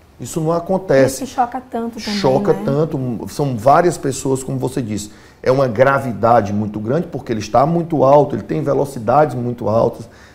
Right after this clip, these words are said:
Speaker 1: carrega uma quantidade de combustível, né, que, que vai gerar uma explosão, um incêndio, algo do tipo. Então, assim, são situações muito difíceis, são situações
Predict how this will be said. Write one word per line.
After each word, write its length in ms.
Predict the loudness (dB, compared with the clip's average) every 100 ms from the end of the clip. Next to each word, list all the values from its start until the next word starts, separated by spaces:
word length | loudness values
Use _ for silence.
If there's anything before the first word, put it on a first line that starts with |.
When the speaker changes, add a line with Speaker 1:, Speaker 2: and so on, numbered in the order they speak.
| 0
Speaker 1:
carrega 400 | 4 6 6 6
uma 120 | 2
quantidade 580 | 0 -4 4 6 6 2
de 120 | -6
combustível, 680 | -4 -2 -4 -4 -2 0 0
né, 140 | -2
que, 240 | -2 -6 -10 -14 -20 -14
que 100 | -10
vai 560 | 4 6 8 6 2 -2
gerar 800 | -2 4 6 8 8 6 0 -14 -12
uma 100 | -10
explosão, 580 | -8 -6 -2 2 2 0
um 40 |
incêndio, 460 | -2 -2 -4 0 2
algo 180 | 2 0
do 100 | -6
tipo. 300 | -4 -4 -2
Então, 160 | -2
assim, 300 | -2 -2 -6 -8 -20 -20 _
são 220 | -2 -2
situações 680 | -2 2 2 2 0 -2 -2
muito 440 | 0 2 2 -2
difíceis, 640 | -8 -10 -10 -10 -8 -10
são 160 | -8 -10
situações 640 | -4 -2 -2 -4 -6 -6